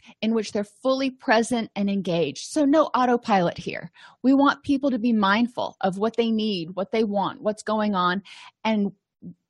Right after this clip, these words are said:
choose the actions and choose the thoughts that help move them towards those things that are important to them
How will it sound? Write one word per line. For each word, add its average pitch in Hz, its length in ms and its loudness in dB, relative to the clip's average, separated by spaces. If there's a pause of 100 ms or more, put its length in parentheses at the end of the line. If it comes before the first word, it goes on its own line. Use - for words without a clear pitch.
(220)
choose 311 440 2
the 262 180 -2
actions 202 720 -2
and 214 220 -2
choose 277 400 -2
the 247 140 -6 (140)
thoughts - 460 4 (380)
that 220 120 0
help 277 280 0
move 254 300 0
them 262 140 2
towards 214 360 -2
those 208 240 -2
things 196 380 -4
that 185 280 2
are 202 380 0 (120)
important 254 540 0
to 190 180 -2
them 170 280 -6